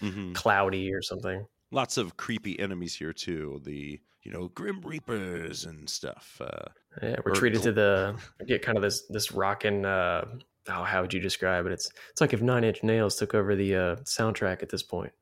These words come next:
Speaker 1: Ooh, the real Reznor Rhino, huh? <laughs>
Speaker 2: <laughs>
Speaker 1: Uh, another notable thing about this is there's typically, you know, these, like, I guess you could say little islands of stone, but they're connected by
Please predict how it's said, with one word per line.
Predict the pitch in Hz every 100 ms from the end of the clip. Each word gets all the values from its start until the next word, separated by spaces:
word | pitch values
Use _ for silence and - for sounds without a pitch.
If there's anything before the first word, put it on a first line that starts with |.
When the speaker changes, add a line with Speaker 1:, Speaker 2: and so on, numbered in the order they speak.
| -
Speaker 1:
Ooh, | 113 113 123 98 80 85 85 _
the | 92 95
real | 107 101
Reznor | 92 104 92 101 92
Rhino, | 101 98 87 80
huh? | 92 92 90 - 143 131 87 107
<laughs> | 104 - 170 -
Speaker 2:
<laughs> | - - - - - _
Speaker 1:
Uh, | 131 123 -
another | 180 196 160
notable | 156 156 139 120
thing | - 131
about | 107 104 90
this | 95 -
is | 98 87
there's | 110 104 95 - -
typically, | - 214 160 - 135
you | 120
know, | 117 110
these, | 107 113
like, | 95 95 - _ _
I | 180
guess | 226 -
you | 113
could | 104
say | - 110
little | 110 107 -
islands | 107 104 104 101 95
of | 87
stone, | - - 117 101
but | 87 78
they're | 92
connected | 90 110 107 104 98 90
by | 85 90 87 87